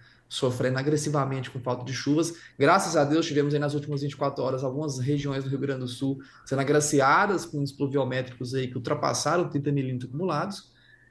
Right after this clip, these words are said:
graças a Deus, deu um alívio, mas foram regiões, ah, algumas regiões pontuais no Paraná também sofreram, também no Mato Grosso do Sul,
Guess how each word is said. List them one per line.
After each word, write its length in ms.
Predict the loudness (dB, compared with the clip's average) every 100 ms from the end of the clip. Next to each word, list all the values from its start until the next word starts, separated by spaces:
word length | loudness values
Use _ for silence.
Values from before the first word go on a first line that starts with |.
| 0
graças 460 | 4 4 4 4
a 60 | 2
Deus, 440 | 2 0 -2 -6 2
deu 220 | 4 6
um 100 | 4
alívio, 400 | 0 -2 -4 -10 -20 _ _ _ _ _
mas 280 | -2 -2 -2
foram 300 | 2 4 6
regiões, 640 | 4 4 4 2 0 -4 -10 -20 -20 _ _
ah, 320 | -8 -4 -2 2
algumas 540 | 2 4 4 4 4
regiões 320 | 2 2 0
pontuais 440 | -2 -2 0 0 0
no 80 |
Paraná 440 | -2 0 0 -2 -4
também 220 | -6 -8
sofreram, 640 | -8 -4 2 2 2 -2 -12 _ -20 _ _
também 340 | 4 6 4
no 80 | 2
Mato 220 | 0 0
Grosso 280 | 2 2 0
do 20 |
Sul, 420 | -4 -2 0 -2